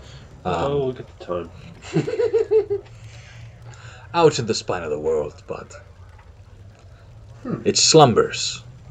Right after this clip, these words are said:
Speaker 1: they say, hundreds of years at a time.
Speaker 2: Yes. Knowing our
Speaker 3: Well,
Speaker 2: luck, it was
Speaker 3: I'm,
Speaker 2: in the mercenary company.
Speaker 3: I and my companions are ready to achieve glory, but maybe, um,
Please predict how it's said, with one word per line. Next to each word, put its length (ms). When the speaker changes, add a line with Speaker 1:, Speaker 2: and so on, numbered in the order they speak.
Speaker 1:
they 160
say, 420
hundreds 340
of 80
years 260
at 120
a 40
time. 360
Speaker 2:
Yes. 160
Knowing 240
our 240
Speaker 3:
Well, 240
Speaker 2:
luck, 260
it 140
was 160
Speaker 3:
I'm, 160
Speaker 2:
in 180
the 180
mercenary 440
company. 340
Speaker 3:
I 140
and 100
my 120
companions 540
are 80
ready 300
to 180
achieve 340
glory, 440
but 200
maybe, 540
um, 460